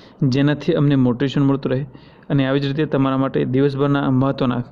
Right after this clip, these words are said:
કરંટ અફેર વિશેની સંપૂર્ણ ડિટેલમાં તેમજ પરીક્ષાલક્ષી ચર્ચાઓ કરતા રહીએ. તેમજ મિત્રો, તમે હજુ સુધી આપણી વર્લ્ડ ઇનબોક્સ YouTube ચેનલને સબસ્ક્રાઇબ કરી નથી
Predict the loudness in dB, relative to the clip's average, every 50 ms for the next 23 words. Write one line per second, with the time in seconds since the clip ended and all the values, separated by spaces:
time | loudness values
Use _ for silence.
0 | -10 -6 -2 -2 0 0 0 0 0 0 -2 -2 -2 -2 0 0 0 0 0 -2
1 | -2 0 0 0 0 0 -2 -6 -10 -20 -20 -20 -20 -10 -4 -4 -2 0 0 2
2 | 2 2 2 0 -2 -6 -6 -2 0 0 0 2 2 0 0 0 0 0 0 -2
3 | -2 -2 -4 -2 -2 -2 0 0 -2 -2 -2 -4 -8 -14 -20 -20 -20 -20 -14 -6
4 | -4 -4 -4 -4 -6 -8 -10 -10 -14 -16 -18 -20 -20 -20 -20 -20 -20 -20 -20 -20
5 | -10 -4 -2 0 2 2 2 2 0 0 -2 -2 0 0 2 2 2 2 0 -2
6 | -2 -2 -2 -2 0 0 0 0 0 0 0 0 0 2 2 2 2 2 2 0
7 | 0 -4 -8 -20 -8 -6 -4 -2 -2 -2 -2 0 0 0 2 2 2 0 0 0
8 | -2 -4 -4 -2 -2 -2 -2 0 0 0 0 0 -2 -2 -6